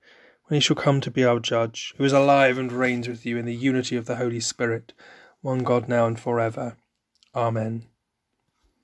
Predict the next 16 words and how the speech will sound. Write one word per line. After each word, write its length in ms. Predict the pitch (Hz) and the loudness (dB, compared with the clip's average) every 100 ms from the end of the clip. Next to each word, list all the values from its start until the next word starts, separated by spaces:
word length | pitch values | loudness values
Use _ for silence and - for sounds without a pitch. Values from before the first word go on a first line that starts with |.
| _ _ _ _ _ _ _ _ _ _ _ _ _ _ _ _ _ _ _ _ _ _ _ _ _ _ _ _ _ _ _ _ _ _ _ _ - | _ _ _ _ _ _ _ _ _ _ _ _ _ _ _ _ _ _ _ _ _ _ _ _ _ _ _ _ _ _ _ _ _ _ _ _ -4
Awaiting 460 | 139 139 131 139 | 4 4 4 0
his 160 | 127 120 | -2 -2
coming 300 | - 143 131 | 0 2 4
in 160 | 127 120 | 2 2
glory, 320 | 123 120 117 | 2 4 2
let 200 | 120 - | 0 -4
us 120 | - | -8
pray 240 | - 131 | -2 0
with 160 | 123 - | 0 -2
confidence 600 | - 135 127 127 123 120 | 0 0 0 -6 -6 -6
as 120 | 123 | -4
our 100 | 120 | -2
Saviour 460 | 117 - 123 117 117 | -2 -2 -2 -2 -4
has 120 | 117 | -6
taught 320 | - 117 113 | -6 -4 -6
us. 360 | 180 - - | -10 -20 -20